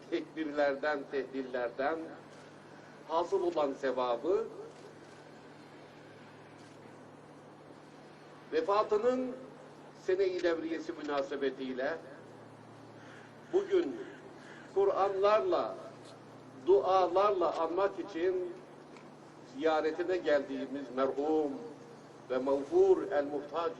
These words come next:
ila rahmeti rabbihil gafur, Sakıp Sabancı Beyefendinin aziz, temiz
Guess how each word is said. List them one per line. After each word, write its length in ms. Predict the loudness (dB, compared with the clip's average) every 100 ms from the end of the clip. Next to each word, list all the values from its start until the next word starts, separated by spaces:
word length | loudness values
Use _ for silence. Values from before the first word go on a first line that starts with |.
| -4
ila 220 | 0 0
rahmeti 380 | -2 -6 -8 -4
rabbihil 460 | -4 -6 -10 -12 -6
gafur, 420 | -6 -4 -4 -4 -8 -14 -18 -20 -20 -20 -20 -20 -20 -16 -6
Sakıp 480 | -4 -4 -2 -2 -2 -10 -18 -18 -20 -20 -20 -14 -8
Sabancı 480 | 0 0 2 0
Beyefendinin 760 | 0 0 -2 -4 -6 -6 -6 -4 -6 -12 -6
aziz, 420 | -4 -4 -4 -8 -8 -14 -20 -20 -20 -20 -20 -20 -4
temiz 400 | 0 2 4 4